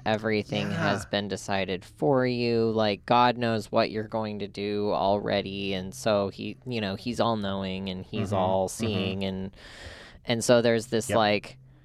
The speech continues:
Speaker 1: so then do I really have
Speaker 2: Do
Speaker 1: choice?
Speaker 2: I have a choice at all? I, that was so confusing to me 'cause it was, it was portrayed very similarly.
Speaker 1: And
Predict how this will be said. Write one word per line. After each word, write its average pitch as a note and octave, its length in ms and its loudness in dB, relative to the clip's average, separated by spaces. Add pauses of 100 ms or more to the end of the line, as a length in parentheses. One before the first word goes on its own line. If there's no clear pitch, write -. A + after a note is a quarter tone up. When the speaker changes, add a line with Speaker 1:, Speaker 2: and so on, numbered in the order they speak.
(1040)
Speaker 1:
so - 220 2
then C#3+ 240 4
do C#3+ 140 6
I C#3 120 6
really C#3 320 6
have D3+ 220 2
Speaker 2:
Do E3 100 4
Speaker 1:
choice? D#3 280 8
Speaker 2:
I F3+ 40 6
have - 180 2
a F#3+ 60 -2
choice D#3 360 -6
at F3 60 0
all? D#3 640 -2 (360)
I, D#3+ 240 0 (140)
that D#3+ 180 -4
was F#3 160 -8
so F3 680 -2
confusing F#3 680 -4
to A#2 120 0
me G2 200 0
'cause B2 160 -4
it B2+ 60 -2
was, A#2 240 -4
it B2+ 120 0
was A#2 200 -2 (260)
portrayed B2 380 0
very G#2 160 0
similarly. D#2+ 600 -8 (460)
Speaker 1:
And D3+ 340 6